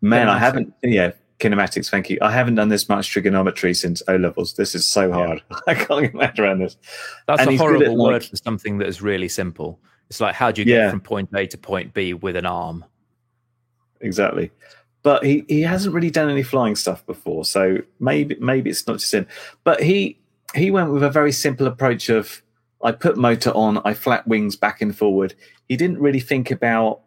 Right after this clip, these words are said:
Speaker 1: how wings work in lift, uh, and, and,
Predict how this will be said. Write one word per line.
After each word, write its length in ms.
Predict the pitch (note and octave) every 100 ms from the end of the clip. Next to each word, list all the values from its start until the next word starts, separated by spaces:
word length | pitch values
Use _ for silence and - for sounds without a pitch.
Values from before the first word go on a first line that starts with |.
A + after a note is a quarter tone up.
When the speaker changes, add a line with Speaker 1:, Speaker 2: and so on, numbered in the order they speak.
| _ _ _ _ _
Speaker 1:
how 280 | - A#2+ A2+
wings 680 | G#2+ A2 A2 A2 G#2+ G2+ -
work 340 | A2 G#2 G2+
in 220 | G2+ G2+
lift, 540 | G#2 G2 - - - - _ _ _ _ _ _ _
uh, 240 | - F#2+ -
and, 260 | F#2 F#2 -
and, 220 | - F#2